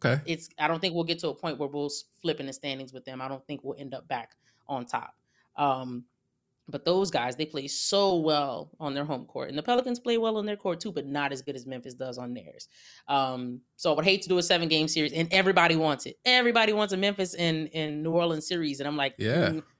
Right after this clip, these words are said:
Speaker 2: nah, we need home court advantage if we're gonna take it that way." I'm telling you, like, <laughs>
Speaker 1: Yeah.
Speaker 2: home court advantage is gonna play into it heavily.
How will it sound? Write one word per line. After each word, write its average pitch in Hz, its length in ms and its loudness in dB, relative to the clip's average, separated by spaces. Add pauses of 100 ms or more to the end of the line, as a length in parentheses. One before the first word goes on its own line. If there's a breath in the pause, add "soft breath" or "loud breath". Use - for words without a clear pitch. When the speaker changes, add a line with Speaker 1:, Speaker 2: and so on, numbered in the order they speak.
Speaker 2:
nah, 160 340 4 (200)
we 180 100 0
need 190 80 4
home 196 200 6
court 180 140 6
advantage 190 400 6
if - 80 -6
we're 220 60 0
gonna 190 200 8
take 190 200 6
it 185 100 6
that 180 180 6
way." 160 140 6
I'm 151 120 2
telling 165 260 2
you, 147 60 0 (200)
like, 170 340 6
<laughs> - 40 8
Speaker 1:
Yeah. 131 480 6
Speaker 2:
home 247 200 4
court 240 160 4
advantage 202 340 0
is 170 60 -10
gonna 165 200 0
play 175 200 0
into 165 280 -2
it 139 160 -8 (220)
heavily. 139 420 -2